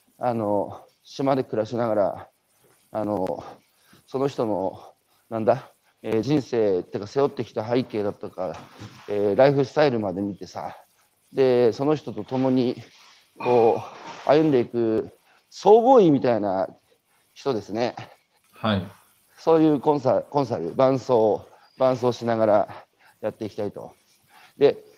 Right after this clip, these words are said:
Speaker 1: 中野さんはさ、僕のことは最初何で知りました？ところで。
Speaker 2: あれですよ、その野村アグリ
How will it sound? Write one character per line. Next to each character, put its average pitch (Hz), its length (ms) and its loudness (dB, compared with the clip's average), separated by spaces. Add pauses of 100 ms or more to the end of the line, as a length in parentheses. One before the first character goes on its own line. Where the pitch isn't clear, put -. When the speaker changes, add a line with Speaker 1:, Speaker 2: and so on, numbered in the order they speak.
(480)
Speaker 1:
中 185 260 2
野 262 100 4
さ 302 140 2
ん 240 80 4
は 226 60 2
さ、 196 200 4
僕 180 280 4
の 254 100 8
こ 254 100 6
と - 120 4
は 131 320 4 (520)
最 175 220 2
初 170 100 0
何 208 240 4
で 147 100 4
知 123 120 -6
り 104 60 -4
ま 98 120 -6
し - 80 -18
た？ 76 160 -12
と 120 120 -10
こ 110 100 -4
ろ 107 100 0
で。 87 120 -6 (1040)
Speaker 2:
あ 135 60 2
れ 139 60 4
で 139 60 2
す 143 100 -2
よ、 120 120 6
そ 110 140 0
の 113 100 2
野 127 120 4
村 196 540 6
ア 147 160 6
グ 208 120 6
リ 214 100 4